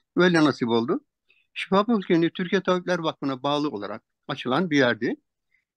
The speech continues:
Ee, tabii parası olandan alınıyordu. Olmayan da duasını alıyorduk. Yani böyle şey mi olur diyorlardı. E, oluyor, oldu en çekim. Yani hakikaten y-, y-, yürütüldü. Para kazanma gayesiyle değil, zaten hizmet, e,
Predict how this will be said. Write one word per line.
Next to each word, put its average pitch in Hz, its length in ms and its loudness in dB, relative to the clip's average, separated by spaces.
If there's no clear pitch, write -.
Ee, 131 800 -6
tabii 165 380 2
parası 180 340 4
olandan 175 400 2
alınıyordu. 160 680 0
Olmayan 160 640 0
da 202 140 -2
duasını 156 380 2
alıyorduk. 104 400 -4
Yani 117 260 -12
böyle 160 220 2
şey 170 180 0
mi 185 120 2
olur 123 240 2
diyorlardı. 120 480 -2
E, 180 100 0
oluyor, 208 840 2
oldu 196 420 0
en 113 140 -6
çekim. 110 420 -6
Yani 123 200 -2
hakikaten 147 480 -2
y-, 170 80 2
y-, 160 180 4
yürütüldü. 170 840 0
Para 151 140 -2
kazanma 143 460 0
gayesiyle 135 480 -6
değil, 190 220 -8
zaten 160 420 -8
hizmet, 160 280 -2
e, 127 200 -4